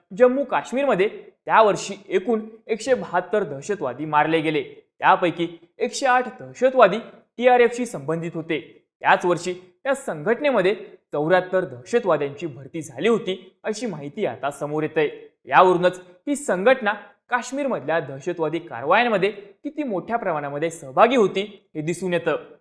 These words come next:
आता पहलगाममध्ये जो दहशतवादी हल्ला झाला, त्या हल्ल्याचा मास्टरमाइंड सैफुल्ला खालिद होता, अशी माहिती समोर आली आहे.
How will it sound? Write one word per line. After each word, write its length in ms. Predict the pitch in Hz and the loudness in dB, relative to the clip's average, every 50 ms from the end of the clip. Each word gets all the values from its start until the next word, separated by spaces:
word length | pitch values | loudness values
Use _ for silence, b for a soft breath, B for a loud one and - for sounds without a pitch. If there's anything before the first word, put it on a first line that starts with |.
| _ - | _ -10
आता 200 | 226 - 285 285 | -6 -2 -2 -2
पहलगाममध्ये 840 | 277 - 196 165 175 202 220 214 240 247 240 214 160 120 139 143 156 | -2 -4 -6 -4 -2 -2 0 0 0 0 0 -2 -6 -4 -4 -4 -4
जो 160 | 151 160 156 | -4 -6 -6
दहशतवादी 580 | 143 139 131 127 - 170 165 165 156 156 165 175 | -6 -8 -12 -10 -10 -8 -2 0 0 0 0 -2
हल्ला 360 | 165 - 123 127 143 180 208 | -4 -6 -8 0 2 2 4
झाला, 260 | 196 190 156 165 165 - - - - _ _ - | 4 4 2 2 0 0 -8 -20 -20 _ _ -2
त्या 120 | 277 285 254 | -2 -2 -2
हल्ल्याचा 520 | - 180 151 151 170 175 165 - 196 175 | -4 -6 -2 2 2 2 2 0 -6 -6
मास्टरमाइंड 640 | 139 120 113 120 - - 233 240 226 208 202 208 208 - - _ _ - | -6 -8 -14 -14 -8 -2 -2 0 2 2 0 -2 -4 -12 -20 _ _ -14
सैफुल्ला 540 | - - 208 214 220 214 233 240 226 226 226 | -4 0 2 2 2 0 -4 -2 2 2 2
खालिद 420 | 226 226 - - 160 170 247 269 | 2 0 -12 -10 -6 -4 -2 -2
होता, 380 | 269 247 - 165 160 - - - - _ - | -2 -2 2 2 0 0 0 -8 -20 _ -10
अशी 200 | - 190 - - | -10 -8 -6 -6
माहिती 320 | 247 190 131 117 - 147 151 | -8 -8 -8 -10 -12 -12 -10
समोर 320 | 151 - 151 151 156 156 | -6 -6 -4 -2 0 2
आली 180 | 156 151 151 151 | 2 2 4 2
आहे. 420 | 151 151 143 120 - - - _ | 2 2 0 -2 -4 -14 -20 _